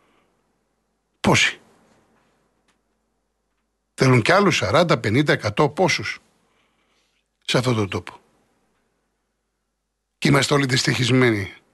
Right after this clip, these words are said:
από χθες. Δεν μπορούμε να κοιμηθούμε. Βλέπουμε φιάλτες. Γιατί δεν ξέρουμε τι μας ξημερώνει. Είμαι οργισμένος. Σας είπα, το, το συναίσθημα του πόνου, της θλίψης, έρχεται η οργή μετά.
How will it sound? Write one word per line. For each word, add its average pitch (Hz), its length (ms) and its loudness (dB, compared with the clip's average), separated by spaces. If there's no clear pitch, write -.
από 117 200 -4
χθες. - 380 -8
Δεν 131 120 0
μπορούμε 139 280 4
να 139 100 2
κοιμηθούμε. 123 560 -2
Βλέπουμε 139 360 2
φιάλτες. 123 600 -2
Γιατί 143 200 -2
δεν 139 140 2
ξέρουμε 135 280 0
τι 147 100 2
μας 143 140 2
ξημερώνει. 123 580 0
Είμαι 147 180 2
οργισμένος. 151 920 0
Σας - 280 -4
είπα, 156 240 0
το, 139 220 -2
το 131 120 -6
συναίσθημα 131 600 0
του 127 140 -8
πόνου, 160 380 2
της - 180 -4
θλίψης, 120 560 -4
έρχεται 151 280 -2
η 165 40 2
οργή 131 280 0
μετά. 120 260 -4